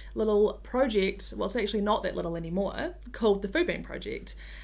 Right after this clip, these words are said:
Um, and so for those listeners who may not have heard about it, can you give, uh,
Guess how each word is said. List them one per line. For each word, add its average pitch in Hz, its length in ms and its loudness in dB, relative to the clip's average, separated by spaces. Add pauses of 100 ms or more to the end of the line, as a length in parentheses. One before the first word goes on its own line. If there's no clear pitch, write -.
(140)
Um, 208 300 6
and 214 100 -2
so 240 100 0
for 254 80 2
those 285 220 2
listeners 240 380 0
who 214 80 0
may 208 160 2
not 202 100 0
have 190 120 -4
heard 269 240 -2
about - 220 -6
it, - 120 -8
can 233 160 -4
you 247 80 2
give, 220 340 -4 (140)
uh, 180 400 -4